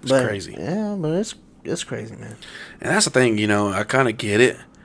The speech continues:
Speaker 1: You make all these millions of dollars, you know, yeah, you, you live in that life,
Speaker 2: Oh,
Speaker 1: and
Speaker 2: yeah.
Speaker 1: I get it, but man,
Speaker 2: I mean, hell
Speaker 1: put some money up in the bank and don't touch it.
Speaker 2: Hell, to be honest with you, if,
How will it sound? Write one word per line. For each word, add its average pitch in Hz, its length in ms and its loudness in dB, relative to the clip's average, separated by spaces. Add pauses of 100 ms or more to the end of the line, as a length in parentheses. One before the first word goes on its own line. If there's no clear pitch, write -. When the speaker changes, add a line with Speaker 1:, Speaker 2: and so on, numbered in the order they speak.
(800)
Speaker 1:
You 165 100 -2
make 190 240 6
all 165 160 6
these 165 220 8
millions 143 540 6
of 113 100 -6
dollars, 123 720 2
you 117 80 -4
know, 113 120 -2
yeah, 123 420 4
you, 123 200 -2
you 123 240 -2
live 127 220 6
in 120 120 -2
that 120 180 2
life, 110 760 0
Speaker 2:
Oh, 208 100 0
Speaker 1:
and 151 140 -2
Speaker 2:
yeah. 98 160 -8 (580)
Speaker 1:
I - 140 -4
get 104 280 -2
it, 104 140 0
but - 160 -10
man, 104 600 -8
Speaker 2:
I 180 100 -2
mean, 196 160 0
hell 185 260 8
Speaker 1:
put 147 80 2
some 117 240 2
money 107 380 2
up 104 200 -2
in 101 100 -4
the 85 80 -8
bank 85 560 -6
and 101 100 -16
don't 101 300 -4
touch - 300 -4
it. 104 100 -6
Speaker 2:
Hell, 127 240 -2
to 113 60 -4
be 117 140 -4
honest 117 340 -4
with 120 140 -8
you, 113 180 0
if, - 240 -12